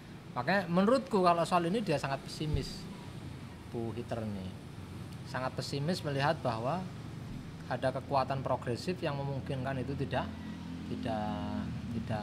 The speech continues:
melahirkan politik dinasti. Kalau dalam tradisi, eh, social movement ada beberapa sebenarnya, Bung Rizal. Di, eh, Wilson juga sempat nulis ini ya, agak lama,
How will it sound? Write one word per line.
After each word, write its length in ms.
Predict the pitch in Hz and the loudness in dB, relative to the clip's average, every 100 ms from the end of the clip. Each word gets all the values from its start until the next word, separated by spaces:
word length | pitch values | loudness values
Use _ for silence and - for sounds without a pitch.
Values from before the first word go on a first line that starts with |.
| 110 | 0
melahirkan 400 | 123 120 117 131 | 0 0 0 0
politik 280 | 123 120 117 | 0 -2 -4
dinasti. 500 | 120 143 - - 107 101 - - - - | -2 -2 -2 -6 -6 -6 -6 -6 -4 -2
Kalau 240 | 131 135 156 | 2 6 6
dalam 340 | 139 135 135 120 135 139 - | 8 6 6 2 2 0 0
tradisi, 600 | 135 131 131 123 139 131 | 4 4 4 -2 0 -2
eh, 420 | - - 131 123 | -2 -4 -2 -2
social 400 | 117 123 139 123 | 0 -2 0 0
movement 480 | 139 214 - 127 127 | 2 0 0 -2 -2
ada 160 | 131 160 | 0 2
beberapa 380 | 147 139 180 180 | 2 4 4 2
sebenarnya, 240 | 151 147 | 0 -2
Bung 140 | 123 | -2
Rizal. 300 | 120 110 104 104 113 - | -2 0 -2 -2 -8 -8
Di, 320 | - 117 113 110 - - - - - | -4 -2 -4 -6 -10 -16 -16 -16 -6
eh, 160 | 135 | 0
Wilson 360 | 147 180 175 220 | 6 6 6 6
juga 180 | 175 151 | 6 6
sempat 360 | 151 139 147 | 4 0 -2
nulis 380 | 147 135 127 - | 0 -2 -2 -4
ini 260 | 135 123 101 | -4 -4 -4
ya, 120 | 98 113 - | -6 -10 -10
agak 280 | 107 104 117 | -8 -6 -4
lama, 440 | 113 110 104 | -2 -2 -4